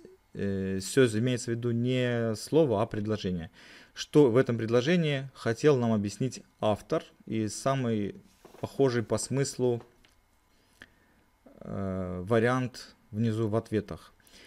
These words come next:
Читаем. Америкалы ünlü yazar, известный американский писатель Дейл Карнеги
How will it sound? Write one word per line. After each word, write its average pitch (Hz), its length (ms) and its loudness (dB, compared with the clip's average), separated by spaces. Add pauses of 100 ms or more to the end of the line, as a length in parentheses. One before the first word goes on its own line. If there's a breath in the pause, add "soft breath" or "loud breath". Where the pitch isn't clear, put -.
(120 soft breath)
Читаем. 127 480 2
Америкалы 147 520 4
ünlü 139 400 2
yazar, 123 420 2
известный 120 440 0
американский 104 1000 -2 (120)
писатель 131 600 -2
Дейл 120 300 6
Карнеги 165 720 0